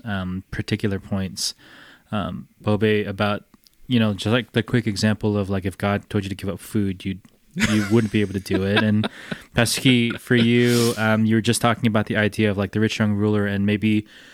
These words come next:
Speaker 1: hinting at the idea of progression and
Speaker 2: Yeah.
Speaker 1: like, and how,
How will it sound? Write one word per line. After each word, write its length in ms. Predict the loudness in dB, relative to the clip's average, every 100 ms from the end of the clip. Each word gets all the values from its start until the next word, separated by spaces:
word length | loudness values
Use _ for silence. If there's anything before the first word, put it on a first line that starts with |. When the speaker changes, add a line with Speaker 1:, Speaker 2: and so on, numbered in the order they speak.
| -18 -4
Speaker 1:
hinting 320 | -4 0 0
at 100 | 2
the 80 | 0
idea 300 | 0 0 -2
of 140 | -4
progression 720 | -6 -2 0 -2 -2 -4 -4
and 100 | -4
Speaker 2:
Yeah. 160 | -2 -2
Speaker 1:
like, 340 | -4 -8 -16 -20 -20 -20 _ -8
and 100 | -2
how, 640 | 0 2 0 -2 -4